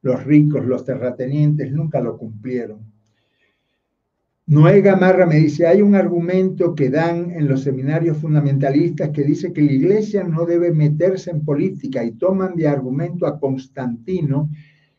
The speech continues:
que se corrompió cuando llegó el cristianismo a no sé dónde". El problema no fue que Constantino se metió en política, Constantino se metió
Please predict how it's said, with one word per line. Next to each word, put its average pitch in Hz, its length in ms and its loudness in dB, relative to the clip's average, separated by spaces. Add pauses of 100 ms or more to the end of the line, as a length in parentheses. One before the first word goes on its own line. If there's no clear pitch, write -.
(140)
que 160 140 0
se 151 180 0
corrompió 185 920 2 (300)
cuando 143 400 4
llegó 131 520 0
el 131 320 -4
cristianismo 151 1700 -2 (1900)
a 135 100 -6
no 123 140 -4
sé 113 160 -8
dónde". 110 500 -8 (1300)
El 131 160 -4
problema 143 480 2
no 160 220 4
fue 165 440 4
que 147 160 2
Constantino 135 720 -2
se 143 140 -2
metió 131 320 0
en 143 80 -2
política, 147 480 -2
Constantino 151 720 -4
se 180 160 -4
metió 170 640 0